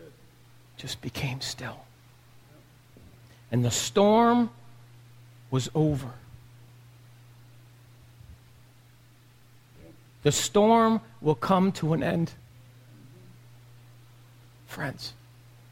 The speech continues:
But unless the Lord builds your house, the builders labor in vain.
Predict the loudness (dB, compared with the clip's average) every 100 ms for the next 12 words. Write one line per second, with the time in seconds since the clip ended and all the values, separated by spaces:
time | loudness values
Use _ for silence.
0 | -20 -20 -20 -20 -20 -20 -20 -20 -20 -20
1 | -20 -20 -20 -20 -6 2 4 6 6 6
2 | 4 -2 -6 -10 -20 -20 -20 -20 -20 -20
3 | -20 -20 -20 -20 -20 -20 -20 -20 -20 -20
4 | -8 0 4 6 6 6 6 2 0 -12
5 | -20 -18 -14 2 4 6 6 4 0 -6
6 | -6 2 4 6 4 6 6 6 4 0
7 | -4 -8 -14 -20 -20 -20 -20 -20 -20 -20
8 | -20 -20 -20 -20 -20 -20 -20 -20 -20 -20
9 | -20 -20 -10 -4 -4 4 6 8 8 6
10 | 4 2 6 8 10 8 6 4 2 0
11 | -2 2 4 4 4 4 4 2 -2